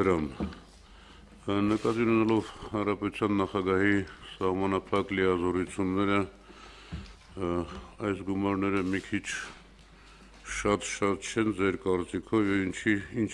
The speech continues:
արդյունավետություն ունեն այս գումարների ծախսումը։ Երկրորդ խնդիրը, որքան հասկանում եմ, և Ազգային ժողովում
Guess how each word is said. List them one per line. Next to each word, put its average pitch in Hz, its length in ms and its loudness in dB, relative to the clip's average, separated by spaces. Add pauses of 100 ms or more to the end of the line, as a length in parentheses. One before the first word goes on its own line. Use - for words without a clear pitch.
արդյունավետություն 92 840 -2
ունեն 95 260 0
այս 92 160 -2
գումարների 92 540 -2
ծախսումը։ 82 540 -4 (1600)
Երկրորդ 120 640 2
խնդիրը, 120 500 4 (300)
որքան 110 460 2
հասկանում 117 500 2
եմ, 120 140 4 (1300)
և 110 300 6
Ազգային 113 500 6
ժողովում 110 520 4